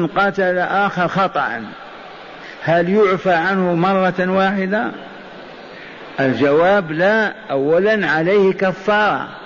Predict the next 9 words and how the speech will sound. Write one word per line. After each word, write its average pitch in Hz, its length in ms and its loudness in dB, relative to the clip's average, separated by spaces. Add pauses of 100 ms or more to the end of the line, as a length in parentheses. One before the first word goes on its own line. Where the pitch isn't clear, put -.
(120)
صيام 165 600 2
شهرين 165 560 0
متتابعين. 123 760 -2 (1300)
ثانيا 214 680 2 (140)
عليه 165 500 4
الدية 170 580 2 (1900)
يقوم 151 640 2
بها 151 280 0
هو 190 320 2